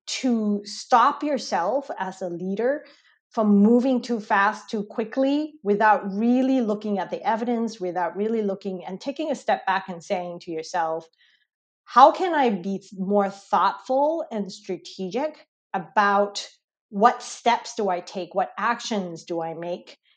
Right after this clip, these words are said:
in order to go after the skills that I want so that I can be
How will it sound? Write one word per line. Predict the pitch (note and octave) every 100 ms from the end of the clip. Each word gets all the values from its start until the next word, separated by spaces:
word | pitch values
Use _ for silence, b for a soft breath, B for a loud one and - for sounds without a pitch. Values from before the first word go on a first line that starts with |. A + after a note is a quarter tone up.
| -
in | F#3+
order | G#3+ A3
to | A3 G3
go | F#3+ F#3+ -
after | - G#3 B3 - - F#3+ E3+
the | -
skills | - G3+ F3 D#3
that | D#3+
I | D#3+
want | D#3 F#3 A#3 A#3 -
so | - B3+ B3
that | A3+ -
I | G3+ B3+
can | C4 A#3 G#3
be | G3 F#3+ G3